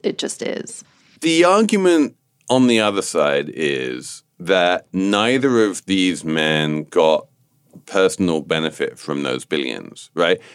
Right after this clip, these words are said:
Speaker 2: They gave the billions away. They didn't find those billions in their checking account one day. They can't leave those billions to their children. They have literally given up control. Well, not entirely given up control, because they still do kind of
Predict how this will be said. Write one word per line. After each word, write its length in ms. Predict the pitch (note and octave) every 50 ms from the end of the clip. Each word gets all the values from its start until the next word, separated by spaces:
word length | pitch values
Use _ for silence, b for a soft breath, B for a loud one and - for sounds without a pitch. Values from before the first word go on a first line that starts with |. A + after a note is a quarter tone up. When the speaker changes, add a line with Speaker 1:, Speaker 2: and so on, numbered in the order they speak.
| B B B
Speaker 2:
They 160 | - A2 A2
gave 340 | F2+ - A2+ A2 A#2 G#2+ -
the 80 | A#2
billions 440 | G#2 F#2+ G2+ F#2+ F#2+ F2+ E2+ E2 -
away. 240 | E2+ D#2+ D#2 D2+ B1
They 180 | - - F2+ F#2+
didn't 360 | G2+ F#2+ F#2+ F2 D#2 E2 -
find 400 | - G2+ G2 G2+ G#2 G#2 G2+ F2
those 220 | F#2+ F#2 F2+ -
billions 420 | - F2+ F2+ F#2 F#2 F2+ F2 D#2 D#2+
in 100 | D#2 D#2+
their 120 | D#2+ D#2
checking 360 | - - G2+ F#2 - G2+ F#2+
account 340 | F2+ E2+ F#2 F2+ E2+ E2 -
one 240 | D#2+ E2 D#2+ E2 D#2+
day. 340 | D#2+ D#2+ D#2 D#2+ E2 - - B B B B
They 120 | F2 F2+
can't 400 | - - G2+ G2+ G2 G2 F2 -
leave 420 | F2 F2 F2+ F#2 G2+ G#2+ G#2+ F2+
those 240 | F#2+ G2 F#2+ F#2 D#2+
billions 520 | - G#2 G2 F#2 F#2+ F#2 F2 F2+ F2 E2 -
to 120 | - F#2
their 200 | E2 F2 E2 -
children. 680 | D#2+ - F#2+ F2 F2 E2+ D#2+ F2 E2+ E2 D#2+ D#2 D2+ - B B B B B B
They 160 | - G#2+ A2+ A2
have 280 | A#2 A2 G2+ E2+ -
literally 840 | G2 G2 G#2 A2 G#2 - - G2+ F#2+ G2 F#2+ F#2+ F#2 F2+ F2 E2 - _ _ _ _ _ _ _ _ _ _
given 300 | - A2+ A2 F2+ G2 G2
up 220 | G2 F2 - - -
control. 640 | - F2 E2+ D#2+ - - G2+ F#2+ F#2 F2+ F2 E2+ -
Well, 220 | C#2 C2+ - - _ _ _ - -
not 140 | G2 - B1
entirely 680 | D#2 - - - - - A2 G#2 A2+ B2 C#3+ D3+ D3+
given 240 | D3+ D#3+ E3+ D#3+ E3
up 160 | E3+ D3 -
control, 360 | - D3+ D#3 - D#3 D3+ D3
because 260 | A2+ A2 F2+ G2+ F2 -
they 100 | F#2+ F#2
still 240 | - - G2 G2+
do 260 | F#2 E2+ - E2+ F#2 F2
kind 360 | - - - - G2 G2+ G#2
of 200 | A2 G#2 -